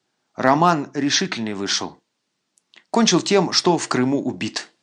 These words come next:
Тогда ещё брат его, Степан Верховский, полком командовал, отличился. Признаюсь, меня даже много лет потом угрызения совести мучили.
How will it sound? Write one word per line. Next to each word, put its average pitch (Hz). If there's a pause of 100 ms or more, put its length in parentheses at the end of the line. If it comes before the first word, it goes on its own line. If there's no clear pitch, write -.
(1400)
Тогда 151
ещё 185
брат 175
его, 123
Степан 127
Верховский, 131 (240)
полком 165
командовал, 104
отличился. 131 (1600)
Признаюсь, 214
меня 202
даже 170
много 165
лет 165
потом 156
угрызения 143
совести 131
мучили. 110